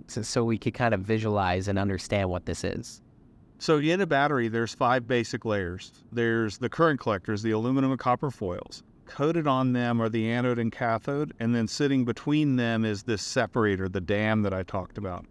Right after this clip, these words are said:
Speaker 2: So our technology, we just replace three of those layers. We replace the aluminum and copper foils with the metallized film, and we replace the separator with our material.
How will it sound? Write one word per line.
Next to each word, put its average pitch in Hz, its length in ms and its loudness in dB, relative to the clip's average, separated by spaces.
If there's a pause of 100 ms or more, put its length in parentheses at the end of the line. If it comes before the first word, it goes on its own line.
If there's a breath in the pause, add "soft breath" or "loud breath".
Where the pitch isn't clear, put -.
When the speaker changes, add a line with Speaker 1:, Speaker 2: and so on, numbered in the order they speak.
(520 soft breath)
Speaker 2:
So 120 280 2
our 160 140 4
technology, 139 580 -2
we 139 160 -2
just 190 240 -2
replace 139 760 0
three 120 300 2
of 110 100 2
those 107 300 0
layers. 95 380 -4
We 104 140 0
replace 110 560 0
the 120 120 0
aluminum 131 420 2
and 110 100 -2
copper 120 300 0
foils 123 500 0
with 107 220 -8
the 110 80 -4
metallized 107 500 2
film, 139 280 0
and 123 60 2
we 113 80 0
replace 113 440 0
the 110 80 -6
separator 107 540 0
with 101 120 -2
our 104 160 2
material. 101 520 -2